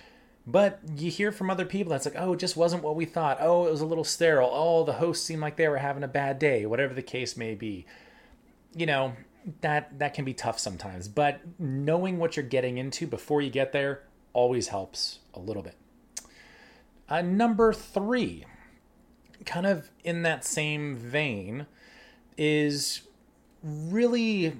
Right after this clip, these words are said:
I don't know, kind of, and this requires doing a little bit of research, but do your research on the brand itself.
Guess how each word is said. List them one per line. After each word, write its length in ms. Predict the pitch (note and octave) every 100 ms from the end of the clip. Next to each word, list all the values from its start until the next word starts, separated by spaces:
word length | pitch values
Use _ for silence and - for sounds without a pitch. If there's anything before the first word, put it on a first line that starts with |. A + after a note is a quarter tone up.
| -
I 140 | - D#3+
don't 100 | F3+
know, 140 | C#3+
kind 240 | - E3+
of, 220 | E3 C#3+ - D#3 -
and 140 | D#3
this 180 | F3+ -
requires 580 | E3+ E3 - D#3+ D#3+ C3+
doing 260 | B2+ D#3 D3
a 40 |
little 180 | C3+ D3
bit 120 | D3
of 80 | C3
research, 380 | C#3+ D#3+ E3+ -
but 260 | F3 C#3+
do 100 | C#3+
your 180 | G#3 G3+
research 420 | F3 F3+ F3 E3
on 180 | D#3+ D#3+
the 80 | D#3
brand 400 | C3+ D3+ D#3+ D#3
itself. 560 | D3+ - D#3 - -